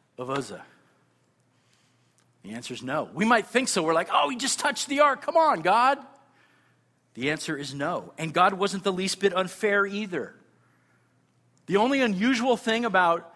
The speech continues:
God's wrath on Uzzah was the swiftness of it, right? That it happened right there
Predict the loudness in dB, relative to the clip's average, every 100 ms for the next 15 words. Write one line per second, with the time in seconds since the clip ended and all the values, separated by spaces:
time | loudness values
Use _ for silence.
0 | _ _ 2 4 2 2 4 4 0 -2
1 | 0 0 0 -2 -2 -4 -6 -4 -4 -4
2 | -10 -8 -10 -12 -10 -8 -6 -10 -18 _
3 | _ _ -4 -2 2 2 2 0 4 4
4 | 4 2 4 2 0